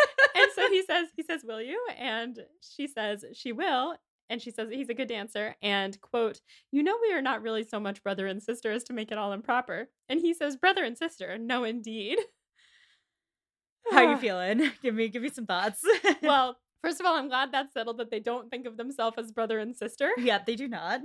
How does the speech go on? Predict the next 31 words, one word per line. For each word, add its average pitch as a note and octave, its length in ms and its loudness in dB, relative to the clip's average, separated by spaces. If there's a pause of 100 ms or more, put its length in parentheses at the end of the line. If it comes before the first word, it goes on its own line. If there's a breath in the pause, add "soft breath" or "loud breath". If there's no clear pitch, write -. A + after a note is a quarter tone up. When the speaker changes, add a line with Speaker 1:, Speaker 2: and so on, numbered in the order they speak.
Speaker 2:
<laughs> - 80 -2
Speaker 1:
As C4 180 6
much C#4 160 0
as D#4+ 120 -4
I C#4 80 4
have B3+ 140 -2
said A#3 500 -2
they A3+ 140 -2
are G#3+ 160 -2 (340)
basically A#3+ 580 -2
related, G#3+ 680 -2
they're, G#3 340 -2 (100)
they G#3+ 120 -2
don't A3+ 240 -2
think A3+ 200 -6
of A3+ 100 -6
themselves B3 360 -2
as A#3+ 120 -10
related A3 400 -2
because G#3 240 -8
it's G3+ 160 -4
their G#3 240 0
siblings A3 600 -6
that A#3 100 -2
are A#3 100 0
married, A3+ 440 0
but G3 160 -4
they're, G#3 200 4
like, G3+ 140 2
Speaker 2:
Mm-hmm. B3 80 -6
Speaker 1:
not. G#3 300 2